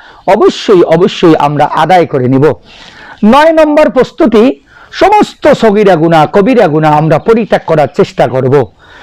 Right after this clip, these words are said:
মিথ্যা বলা, বহতান করা, গীবত করা, পরনিন্দা করা,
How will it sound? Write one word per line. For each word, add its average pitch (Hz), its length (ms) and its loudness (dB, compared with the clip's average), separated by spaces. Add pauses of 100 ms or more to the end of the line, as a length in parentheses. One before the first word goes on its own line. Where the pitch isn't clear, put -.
(400)
মিথ্যা 185 320 0
বলা, 165 440 0 (140)
বহতান 170 380 0
করা, 156 400 0 (120)
গীবত 165 360 0
করা, 151 400 0 (120)
পরনিন্দা 175 560 2
করা, 170 540 -2